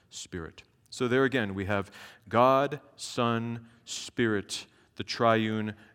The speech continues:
God. So when Paul uses this phrase, uh, "in the Spirit"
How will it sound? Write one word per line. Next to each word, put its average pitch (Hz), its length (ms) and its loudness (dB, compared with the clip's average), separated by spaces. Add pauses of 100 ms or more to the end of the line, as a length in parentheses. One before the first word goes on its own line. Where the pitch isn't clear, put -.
God. 92 380 -2 (840)
So 147 140 -2
when 139 120 2
Paul 202 320 8
uses 147 460 0
this 143 200 0
phrase, 131 500 4 (540)
uh, 113 220 2 (140)
"in 170 480 4
the 139 120 -2
Spirit" 123 880 2